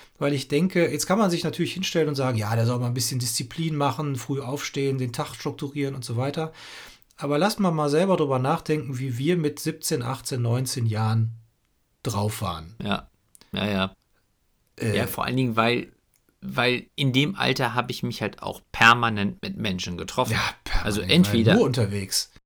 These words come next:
Speaker 2: Ja, entweder in der, in der Klasse oder eben halt mit Freunden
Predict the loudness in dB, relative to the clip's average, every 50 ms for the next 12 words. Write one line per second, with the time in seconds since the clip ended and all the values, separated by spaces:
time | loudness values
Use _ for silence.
0 | _ _ _ 0 2 2 2 2 0 -4 -4 -2 -2 0 0 2 2 2 2 2
1 | 2 0 -2 -2 -2 -4 -4 -6 -4 -4 -4 -4 -4 -4 -6 -4 -4 -2 -2 -2
2 | -2 -2 -2 -2 0 2 2 4 2 2 0 0 -2 0 0 0 -2 -2 -4 -10
3 | -10 -10 -6 -2 0 2 2 2 0 -2 -4 -4 -4